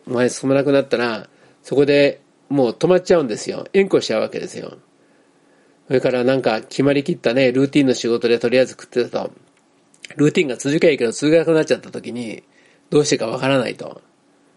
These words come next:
それは、ルーティンの仕事だけやってて仕事した気になるなよと。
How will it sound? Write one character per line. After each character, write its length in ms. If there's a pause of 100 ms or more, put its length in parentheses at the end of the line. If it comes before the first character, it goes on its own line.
(260)
そ 220
れ 60
は、 300 (500)
ル 220
ー 20
テ 140
ィ 40
ン 20
の 80
仕 120
事 200
だ 140
け 100
や 120
っ 60
て 100
て 80
仕 120
事 420 (180)
し 100
た 120
気 120
に 60
な 120
る 80
な 100
よ 100
と。 320